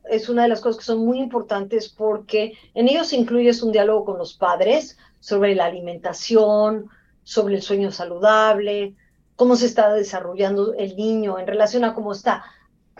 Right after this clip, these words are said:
eh, su lenguaje, cómo se mueve, si camina, si, si, si, este, si salta,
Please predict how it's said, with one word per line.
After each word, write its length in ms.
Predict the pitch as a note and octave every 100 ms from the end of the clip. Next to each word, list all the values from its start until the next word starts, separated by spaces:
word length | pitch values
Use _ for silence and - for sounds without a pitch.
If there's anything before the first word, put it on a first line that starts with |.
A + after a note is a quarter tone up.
| - _ -
eh, 160 | C5 -
su 180 | - A3+
lenguaje, 840 | G3+ G#3 B3 B3+ A#3+ B3 A3+ B3+ - _
cómo 260 | A#3 G#3+ G#3
se 180 | G#3+ G#3
mueve, 320 | A#3 A#3+ A3
si 200 | - G3
camina, 460 | - F#3+ G3+ G3+ F#3+
si, 180 | - _
si, 400 | - F#3+ E3+ - -
si, 360 | - F3 E3+
este, 440 | - - - F3 - _ _
si 180 | - F3+
salta, 680 | - G#3+ G#3 G#3 G3+ F#3